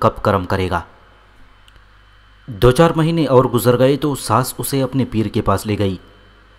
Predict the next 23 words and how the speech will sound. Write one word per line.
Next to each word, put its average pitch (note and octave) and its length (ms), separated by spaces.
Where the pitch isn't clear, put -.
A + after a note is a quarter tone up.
बख्ती C3 340
को E3+ 140
भी D3 180
सास A2 340
ही A#2+ 300
पीर G2+ 180
के G#2 120
पास G2 260
ले G#2 80
गई G2+ 200
थी। G#2 180
फ़र्क A#2+ 220
सिर्फ - 300
ये G#2 120
था A2+ 160
कि B2 220
बख्ती A#2 320
जिस A2+ 220
पीर A#2+ 200
के A2+ 140
पास G#2+ 240
गई A2+ 200
थी B2 220